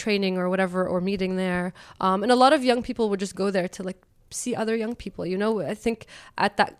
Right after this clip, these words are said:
time, what we all needed was each other, um, to, like, you know, brainstorm and try to get out of the situation we were in. Um,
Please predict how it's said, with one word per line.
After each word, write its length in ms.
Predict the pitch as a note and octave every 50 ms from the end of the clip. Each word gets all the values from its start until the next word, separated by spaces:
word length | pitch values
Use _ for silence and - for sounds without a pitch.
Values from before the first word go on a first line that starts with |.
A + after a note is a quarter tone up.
| _ _ -
time, 500 | - A#3+ A3+ G#3 F#3 F3+ F#3 F3+ F#3+ F3+ - - - - _ _ -
what 180 | G3+ G#3+ - G#3
we 220 | A3 A3 F#3+ - _ _ _ _ _ -
all 140 | - G#3 G#3+
needed 240 | A3 A3 G#3 G#3 F#3
was 200 | F3+ F#3 F#3 F#3
each 160 | G3 - -
other, 420 | A3+ G#3 F3+ E3 D#3+ D#3 F3+ G3 - -
um, 260 | - F3+ E3+ E3 D#3+ D#3+ - - - G#3 -
to, 100 | - - F#3 F3
like, 160 | F3 - - -
you 100 | G3 F#3 D#3+
know, 100 | - G3 _ _ _ _ - G#3+ - _ _ _ _ -
brainstorm 480 | - G3+ G3 G3 - - G#3+ G3+ G3 G3
and 80 | F#3+
try 140 | - - G3
to 120 | G3 - F3+
get 100 | G3 F#3+
out 120 | F#3 F#3+
of 180 | G3 F#3 F3 F3
the 80 | F#3+
situation 560 | - - F#3+ - - G3 G3 F#3+ - - G3+
we 100 | F#3+ F#3
were 220 | F3+ F#3 G3 G3 G3+
in. 280 | G3+ F#3+ E3 E3+ F3+ _ - - - - - - -
Um, 480 | - G3+ G3 F#3 F3 E3+ F3 F3 F#3